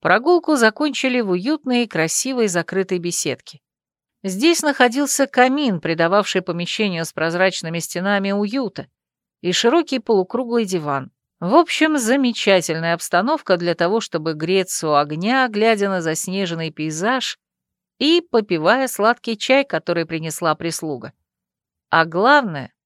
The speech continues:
можно было посмотреть интересные передачи. В такой-то компании, да в таком небольшом помещении, откуда не сбежишь,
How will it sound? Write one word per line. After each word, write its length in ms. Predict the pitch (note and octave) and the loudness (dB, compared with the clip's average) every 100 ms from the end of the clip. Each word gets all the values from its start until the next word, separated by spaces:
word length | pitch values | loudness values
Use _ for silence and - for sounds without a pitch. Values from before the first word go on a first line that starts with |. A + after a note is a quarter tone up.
| _ _ _ _ _ | _ _ _ _ _
можно 460 | E4+ F4 E4+ C#4 C#4+ | -2 2 2 2 0
было 220 | C4 A#3+ | 2 0
посмотреть 680 | G#3+ A3 F#3 F#3 B3+ C#4+ - | -2 -4 0 0 0 -4 -4
интересные 680 | A3 G#3 G3+ G#3 A3+ G3+ G3+ | -4 -4 -2 -2 -2 -4 -4
передачи. 640 | F#3+ F#3 E3+ C3+ - - _ _ _ _ _ _ _ _ | -2 -2 -2 -4 -6 -14 _ _ _ _ _ _ _ _
В 60 | - | 2
такой-то 560 | B3 C4+ F#4+ F4+ C#4 | 4 4 4 4 4
компании, 720 | C#4 G#3+ F#3+ B3+ D4+ A#3+ E3+ D#3+ | 4 2 4 4 4 2 -2 0
да 160 | F3 | 0
в 60 | E3 | 2
таком 400 | F3 F3 B3 A3 | 2 2 0 0
небольшом 560 | F#3 E3+ E3 G#3+ G#3+ | 2 0 0 0 0
помещении, 840 | F3 E3 D#3+ - - D#4+ D4+ G3 E3+ | 0 -4 -4 -4 0 2 2 0 -2
откуда 460 | D#3 - F3+ E3 | -4 -4 -4 -2
не 100 | D#3+ | -2
сбежишь, 680 | D#3 D#3 D#3 D3 C#3+ - | -4 -4 -4 -4 -6 -8